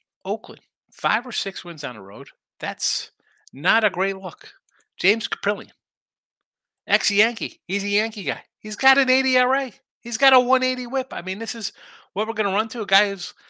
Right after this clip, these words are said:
letting opposing, opposing hitters hit three oh three against him this year? Come on. I mean,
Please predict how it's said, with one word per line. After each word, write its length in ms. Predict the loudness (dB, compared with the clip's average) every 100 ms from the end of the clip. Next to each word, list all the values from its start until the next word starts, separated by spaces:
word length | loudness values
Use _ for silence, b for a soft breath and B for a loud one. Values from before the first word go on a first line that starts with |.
| b b
letting 140 | -4 -4
opposing, 680 | -2 0 0 -2 -8 -12 -16
opposing 380 | -10 -4 -4 -4
hitters 280 | -6 -6 -6
hit 140 | -8
three 240 | -8 -4 -2
oh 80 | -2
three 200 | -4 -6
against 260 | -6 -8
him 80 | -8
this 160 | -8 -8
year? 140 | -10 _ _ _ _ _ _ _ _ _ _ _ _ _ _ _ _ _ _ -16
Come 200 | -14 -14
on. 140 | -20 _ _ _ _ -20
I 80 | -18
mean, 380 | -14 -14 -16